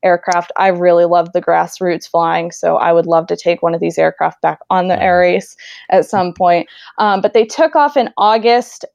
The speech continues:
Speaker 1: of, or it was August thirteenth, and they finished August twentieth, and Louise Thaden was actually the winner. Um, Amelia Earhart, I believe, had maintenance issues. Quite a few had mechanical problems.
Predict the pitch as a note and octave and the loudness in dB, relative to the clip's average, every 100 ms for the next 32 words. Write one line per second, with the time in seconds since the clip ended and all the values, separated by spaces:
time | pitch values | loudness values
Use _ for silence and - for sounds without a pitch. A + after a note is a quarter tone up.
0 | G3+ G3 F#3+ F#3+ F#3+ F#3 - _ _ _ | 2 6 6 6 2 -4 -12 _ _ _
1 | - G3 F#3 - C4 D#4 E4 - - - | -2 0 0 0 0 0 -2 -4 -12 0
2 | A#3+ D#3 - B3+ G#3 F3 - _ _ _ | 2 0 -6 -2 0 0 -4 _ _ _
3 | - G#3 G3+ G3 - - B3+ A#3 G3+ G3 | -4 0 0 0 -4 -2 0 2 0 -4
4 | - - _ _ _ - G3+ G#3+ G#3+ A3 | -16 -20 _ _ _ -2 2 2 2 0
5 | - - - - G3+ F#3 A#2 - _ F#3+ | -2 -20 -16 -2 -2 0 -4 -10 _ -6
6 | F#3+ F#3+ G#3+ B3+ B3+ - A3+ G#3 F#3+ F3+ | -2 0 0 0 -4 0 2 2 0 0
7 | F#3 F#3 - G3 F3+ F3 E3 E3+ - - | 0 0 -2 -2 0 0 0 -2 -4 -8
8 | - _ - - - G3 F#3 - G3 G3+ | -12 _ -20 -20 -4 -2 0 -2 -4 0
9 | A#3 B3 B3 D3+ A3+ A3+ B3 A#3 G#3+ G#3 | 2 2 2 2 2 0 0 2 2 0
10 | G3 G3+ G#3+ G#3+ G#3 - G#3+ G3+ G3 G3 | -2 -2 -2 -2 -6 -8 -2 2 4 2
11 | F#3+ - G3+ G#3 G#3 G#3 G#3+ - G#3 G3+ | 0 -8 -4 -2 -2 -6 -8 -2 -2 -2
12 | G#3+ G#3 G3 F#3+ F#3+ G3 - - A3 A3+ | -2 0 2 2 0 -2 -8 -2 2 2
13 | A3+ A3 G#3 G#3 G#3 - F#3+ F3+ F3 - | 0 -6 0 2 2 0 0 0 -2 -14
14 | - F#3 G#3+ A3 G#3+ A3 G#3+ - G#3+ G#3+ | -6 -4 -4 0 2 4 2 0 2 2
15 | G#3 A3 G#3+ G#3+ G#3+ A3 | 2 0 0 -2 -4 -8